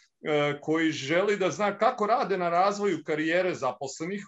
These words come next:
unutar Delte, dakle kako radite. E, kaže da je sadašnji direktor Ananas rekao da je bio na školovanju o trošku kompanije, a prethodno je bio na nižoj poziciji u Delta Maxiju. To navodi kao neki primer, ne znam da li je tačna informacija ili ne,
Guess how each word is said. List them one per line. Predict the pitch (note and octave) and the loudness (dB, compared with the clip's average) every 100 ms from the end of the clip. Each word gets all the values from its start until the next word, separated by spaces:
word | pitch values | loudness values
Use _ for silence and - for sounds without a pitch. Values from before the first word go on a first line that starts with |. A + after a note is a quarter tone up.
| _ | _
unutar | C#3 C#3+ D#3 D3+ B2+ | -8 -4 -4 -4 -4
Delte, | B2+ B2+ C3 F#3 | -4 -4 -4 -2
dakle | D3 C#3 C3+ | -2 -2 -2
kako | D#3 D3+ C#3 | -2 -2 0
radite. | C3 C3+ C#3 G#3+ | 0 0 0 0
E, | A3+ - - - - D3+ D3 C#3+ | 0 -4 -20 -20 -2 2 2 4
kaže | F#3+ F#3 F3+ | 2 2 0
da | |
je | E3+ | -2
sadašnji | E3 G3+ A3 - E3 | 0 0 0 -4 -4
direktor | G3 G#3 - E3 E3 | -2 -2 -2 0 2
Ananas | G3 E3 D3+ D3 | 2 0 -4 -4
rekao | D#3 F#3 G3+ E3+ | -2 -2 0 -2
da | D#3 | 0
je | D#3 | -2
bio | D3+ G3 E3+ | -2 0 0
na | D#3+ F#3 F3 | 2 0 0
školovanju | - - G3 F#3+ E3 D#3 C#3+ | -2 -4 -2 0 -2 -2 -4
o | |
trošku | C#3 F3+ F#3 - B2 | -4 -4 -4 -8 -10
kompanije, | C#3 A#2+ - G3+ G#3+ | -8 0 0 2 0
a | E3+ - | -2 -2
prethodno | F3 - G#3 F3 | -6 -4 -4 -4
je | D3+ | -4
bio | F#3+ E3+ | -4 -4
na | D#3+ | -4
nižoj | F#3+ E3+ C#3 D3+ | -4 -4 -4 -2
poziciji | E3+ E3+ E3+ D#3 | -4 -4 -8 -8
u | D3 | 0
Delta | D#3+ D3+ D3 C3+ | 2 2 0 -2
Maxiju. | C#3 A#2 - A2 G#2+ - - _ | 0 -2 -8 -12 -12 -12 -20 _
To | F3 D#3 | 2 2
navodi | E3 E3 D3+ D3+ | 4 4 2 0
kao | D3+ D3 D3+ D3 _ | 2 4 2 0 _
neki | E3+ F3+ D#3 | -6 -4 -4
primer, | E3 E3 D3 D3+ | -2 0 0 0
ne | E3+ | 0
znam | D3+ D3+ | 0 4
da | E3+ | 4
li | D#3 | 4
je | D3 | 4
tačna | F3+ F3 D#3 | 2 2 -4
informacija | D3 D3+ D#3 E3 - F3 | -6 -2 0 0 0 -2
ili | C#3+ B2 | -2 -2
ne, | C#3+ A#3+ | 0 -2